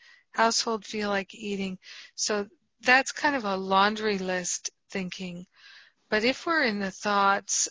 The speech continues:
of thinking about our relationships and our experiences in life, and we're evaluating them,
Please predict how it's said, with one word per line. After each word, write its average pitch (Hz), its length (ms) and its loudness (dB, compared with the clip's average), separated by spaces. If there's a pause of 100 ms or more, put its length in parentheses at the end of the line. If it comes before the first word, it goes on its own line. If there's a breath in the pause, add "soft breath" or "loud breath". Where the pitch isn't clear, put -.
of 185 500 -2 (880)
thinking 233 380 -2
about 190 300 0
our 180 240 -2
relationships 208 1120 0 (120)
and 180 460 -8 (1120 loud breath)
our 180 520 -2
experiences 254 1040 -2 (100)
in 185 280 -6
life, 170 500 -6 (440 loud breath)
and 202 220 0
we're 185 240 0
evaluating 185 920 2
them, 165 320 -14